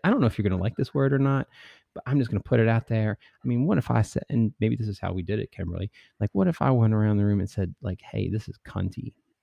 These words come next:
you know? Then you're kind of pitching it as an idea. You're not even directly, like, calling the person that, you're just putting it in their head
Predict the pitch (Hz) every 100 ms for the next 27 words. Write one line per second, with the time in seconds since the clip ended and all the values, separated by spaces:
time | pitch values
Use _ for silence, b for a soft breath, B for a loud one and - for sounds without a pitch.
0 | _ _ _ - 101 95 92 - 117 131
1 | 135 - 113 - - 117 - 92 90 90
2 | 95 90 87 92 87 90 101 104 104 98
3 | 92 95 92 - 95 90 85 _ - -
4 | 117 143 104 87 92 - 92 92 92 101
5 | 95 - - 101 95 82 - - 113 98